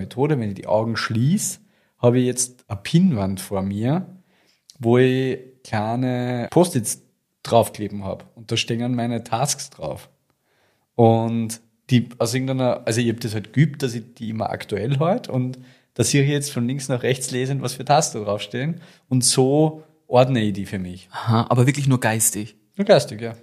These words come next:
Speaker 1: Die gibt's
Speaker 2: Das ist
Speaker 1: nicht.
Speaker 2: interessant.
Speaker 1: Nur
Speaker 2: Ja.
Speaker 1: geistig, fordert mittlerweile auch kaum mehr kognitiven Einsatz. Die ist da, die ist aktuell und wenn ich was
Speaker 2: Das
Speaker 1: erledigt
Speaker 2: ist ja
Speaker 1: hab,
Speaker 2: cool.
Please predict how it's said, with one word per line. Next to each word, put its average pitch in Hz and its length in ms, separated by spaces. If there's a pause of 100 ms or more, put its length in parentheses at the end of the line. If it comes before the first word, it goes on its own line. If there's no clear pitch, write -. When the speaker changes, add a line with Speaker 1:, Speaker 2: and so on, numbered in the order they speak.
Speaker 1:
Die 123 60
gibt's 113 160
Speaker 2:
Das 131 100
ist 202 120
Speaker 1:
nicht. - 20 (120)
Speaker 2:
interessant. 110 500 (280)
Speaker 1:
Nur 123 120
Speaker 2:
Ja. 95 40
Speaker 1:
geistig, 139 540 (340)
fordert 123 320
mittlerweile 113 520
auch - 220
kaum 110 280
mehr 123 160
kognitiven 120 680
Einsatz. 135 500
Die 120 140
ist 113 200
da, 135 140
die 135 120
ist 113 100
aktuell 127 600
und 139 120
wenn 131 80
ich 131 80
was 123 120
Speaker 2:
Das 127 100
Speaker 1:
erledigt 123 220
Speaker 2:
ist 104 60
ja 98 100
Speaker 1:
hab, 98 160
Speaker 2:
cool. 104 180